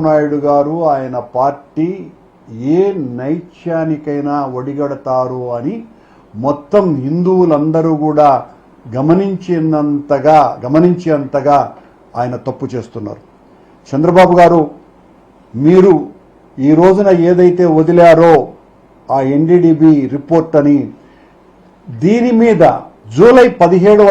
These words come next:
తారీఖున రిపోర్టు కోసమని పంపించినటువంటి మీ ఈఓ శ్యామలరావు గారు జూలై ఇరవై మూడవ తారీఖున ఆ రిపోర్టు వచ్చిన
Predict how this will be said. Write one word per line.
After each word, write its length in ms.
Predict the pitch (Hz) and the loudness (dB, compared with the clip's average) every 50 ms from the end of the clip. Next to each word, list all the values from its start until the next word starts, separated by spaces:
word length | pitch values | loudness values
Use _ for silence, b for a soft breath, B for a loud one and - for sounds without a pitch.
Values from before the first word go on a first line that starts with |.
| 190 196 180 | 2 4 4
తారీఖున 420 | 175 175 170 165 - 170 165 170 175 175 180 - - - _ _ _ _ 131 147 | 4 4 2 0 -2 0 0 2 2 2 0 -4 -8 -14 _ _ _ _ -6 -4
రిపోర్టు 540 | 170 175 180 - 226 233 220 220 - - 214 208 - | -4 -4 0 2 4 4 4 2 0 -4 -4 0 2
కోసమని 420 | 190 190 180 - 185 175 175 175 170 175 | 2 2 2 0 -2 -2 -2 -2 -2 -2
పంపించినటువంటి 920 | 170 165 156 147 170 165 160 - 165 165 156 156 160 160 156 147 156 - 156 147 147 147 156 | -4 -4 -4 -4 -6 -6 -4 -4 -4 -2 -2 0 0 0 0 -2 -2 -2 -2 -2 -2 0 0
మీ 140 | 180 208 226 233 220 196 170 156 160 | 0 0 0 -2 -4 -4 -2 0 2
ఈఓ 340 | 156 156 147 156 175 196 220 220 208 - - - _ _ - | 2 2 2 2 4 4 4 4 2 0 -6 -20 _ _ -6
శ్యామలరావు 760 | - 156 160 170 180 185 185 180 170 151 160 156 151 147 143 139 | -2 0 2 2 2 2 2 2 2 2 4 4 4 4 2 0
గారు 240 | 139 135 127 120 117 113 117 - - _ _ 107 107 | 0 0 0 -2 -6 -10 -14 -20 -20 _ _ -6 0
జూలై 300 | 143 196 226 240 240 233 220 196 185 | 4 4 6 6 6 4 4 4 4
ఇరవై 240 | 180 190 202 214 208 202 | 4 6 6 4 4 4
మూడవ 260 | 202 202 196 196 190 185 185 185 | 4 4 4 6 4 4 4 4
తారీఖున 400 | 170 170 165 170 165 - 165 165 165 160 | 4 4 4 2 0 -2 0 2 4 4
ఆ 40 | 156 147 139 | 4 2 0
రిపోర్టు 400 | 143 139 - 180 180 180 180 180 | -4 -4 -2 -2 -2 -2 -2 -2
వచ్చిన 380 | 165 147 147 143 - 165 156 | -2 -2 -2 -4 -4 -2 -2